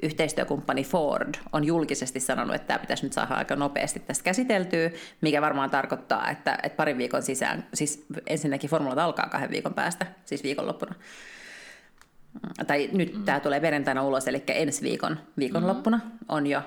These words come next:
Speaker 1: Bahrainin kisat, mikä tarkoittaa, että mä veikkaan, että ennen sitä täytyy tulla joko anteeksi pyyntö tai fudut.
Speaker 2: Ja tää
Speaker 1: Se
Speaker 2: Red Bullin
Speaker 1: Christian
Speaker 2: tyyppi oli nyt se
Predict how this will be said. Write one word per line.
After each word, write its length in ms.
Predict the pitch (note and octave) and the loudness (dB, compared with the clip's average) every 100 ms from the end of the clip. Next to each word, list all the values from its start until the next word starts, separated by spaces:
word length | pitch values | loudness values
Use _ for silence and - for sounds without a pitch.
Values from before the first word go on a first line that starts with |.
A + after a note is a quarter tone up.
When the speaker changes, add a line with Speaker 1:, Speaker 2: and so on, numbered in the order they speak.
| - | 0
Speaker 1:
Bahrainin 480 | D3 C#3 D3 C3+ C#3+ | 0 2 0 0 0
kisat, 420 | G3 G3 G3 - - _ - | 0 2 0 -4 -18 _ 0
mikä 160 | C#3+ | 2
tarkoittaa, 500 | C#3+ C3 C3 - A2 | 2 0 -2 -2 -2
että 100 | A#2+ | -2
mä 60 | A#2+ | -2
veikkaan, 340 | B2+ C3+ C#3 | -2 -2 -2
että 120 | B2+ C#3 | 0 0
ennen 200 | C#3 C#3 | -2 -2
sitä 120 | C3 | -2
täytyy 200 | C3 C#3 | -2 -2
tulla 160 | C3+ | -2
joko 180 | C3+ D3 | 0 0
anteeksi 360 | C#3 C3 C#3 - | 0 0 -2 -4
pyyntö 220 | C#3 - | -6 -4
tai 160 | C#3 C#3+ | -6 -4
fudut. 380 | - - - - _ _ _ - - - | -6 -6 -10 -20 _ _ _ -20 -10 0
Speaker 2:
Ja 100 | F3 | 4
tää 120 | F#3 | 6
Speaker 1:
Se 40 | |
Speaker 2:
Red 120 | G3+ | 6
Bullin 120 | G#3 F3+ | 2 2
Speaker 1:
Christian 220 | E3 D#3 | 2 2
Speaker 2:
tyyppi 320 | D#3 D3+ D#3 | 0 0 0
oli 200 | D3+ D3 | 2 0
nyt 160 | C#3+ C#3+ | -4 -6
se 260 | D#3 C#3 | -2 -2